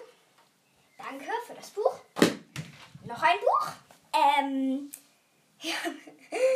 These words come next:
Und ja, ihr sendet es mir so ein. Ihr sendet in diese Folge, in diese Folge schreiben bitte nur die Leute, die ein Problem haben. Der Rest schreibt nicht.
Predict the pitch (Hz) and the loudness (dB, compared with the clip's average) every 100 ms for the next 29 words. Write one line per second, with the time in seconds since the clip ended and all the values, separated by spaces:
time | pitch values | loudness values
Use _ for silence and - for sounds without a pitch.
0 | 494 403 - _ - 277 285 277 277 262 | 2 -6 -16 _ 2 2 2 0 -4 -6
1 | 254 - - - _ _ _ _ - - | -8 -12 -14 -20 _ _ _ _ -20 -8
2 | 254 - - - - - _ 320 294 381 | -6 -6 -10 -20 -20 -20 _ 4 4 4
3 | 453 - 339 330 320 320 339 277 254 285 | 0 0 0 0 2 4 2 0 -6 0
4 | 330 311 226 233 233 277 302 349 427 427 | 2 2 0 -4 -2 -2 0 0 -2 -8
5 | 311 294 330 359 - 254 277 285 285 285 | -8 -4 0 0 0 -2 0 0 0 -4
6 | - - - - - _ _ 349 370 415 | -14 -12 -12 -12 -20 _ _ -10 -4 -2
7 | 453 370 349 349 - 339 349 330 320 - | 0 0 -2 -4 -6 -6 -4 -4 -6 -8
8 | 330 - 466 - 302 294 262 220 247 269 | -16 -10 -10 -10 -10 -10 -8 -4 -4 0
9 | 330 330 - _ _ 370 381 427 - 453 | -2 -2 -8 _ _ -6 -2 -2 0 0
10 | 440 277 254 240 254 247 - 247 269 339 | 0 0 0 0 -4 -4 -2 -2 -4 -10
11 | - - _ 277 294 294 359 - - - | -14 -20 _ 0 2 2 0 -6 -14 -14
12 | - 262 277 - - - - 277 277 403 | -2 2 2 0 -10 -16 -4 -2 0 -4
13 | - - | -8 -18